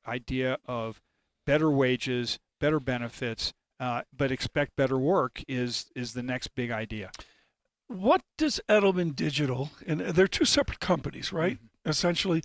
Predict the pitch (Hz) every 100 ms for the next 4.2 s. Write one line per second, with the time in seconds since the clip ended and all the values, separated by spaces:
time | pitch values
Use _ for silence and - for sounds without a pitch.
0 | - 135 247 339 320 202 202 196 190 170
1 | 135 151 147 143 143 - - 139 139 139
2 | 131 - 131 123 120 147 151 - 220 190
3 | - 170 175 139 170 139 135 127 - 151
4 | 131